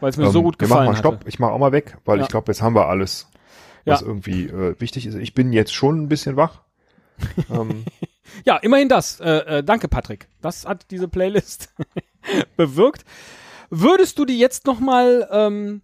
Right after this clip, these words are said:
Speaker 1: hören? So in einem, äh, äh, außer podcastlichen, podcastlichen
Speaker 2: Oh, da
Speaker 1: Pod-
Speaker 2: fällt mir, da sehe ich gerade, das muss ich mal gerade, Bowser, ne?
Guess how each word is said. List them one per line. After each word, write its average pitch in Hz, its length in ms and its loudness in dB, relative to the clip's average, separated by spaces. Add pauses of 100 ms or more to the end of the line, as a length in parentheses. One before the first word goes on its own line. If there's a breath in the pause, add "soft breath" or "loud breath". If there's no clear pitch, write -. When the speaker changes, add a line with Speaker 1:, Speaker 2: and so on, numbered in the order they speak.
Speaker 1:
hören? 262 360 4 (160)
So - 180 -2
in 202 140 -2
einem, 202 320 -4 (100)
äh, 185 80 -8
äh, 160 400 -2 (120)
außer 247 320 2
podcastlichen, - 2000 -2 (640)
podcastlichen 208 920 -2
Speaker 2:
Oh, 95 120 -2
da 92 80 0
Speaker 1:
Pod- - 100 4
Speaker 2:
fällt 123 220 0
mir, 87 220 -2 (140)
da 95 160 -8
sehe 107 260 2
ich - 140 -6
gerade, 95 460 -4 (340)
das - 220 -18
muss 135 120 -6
ich - 40 -16
mal 107 100 -6
gerade, 104 300 -4 (1160)
Bowser, 120 680 0 (160)
ne? 117 220 -6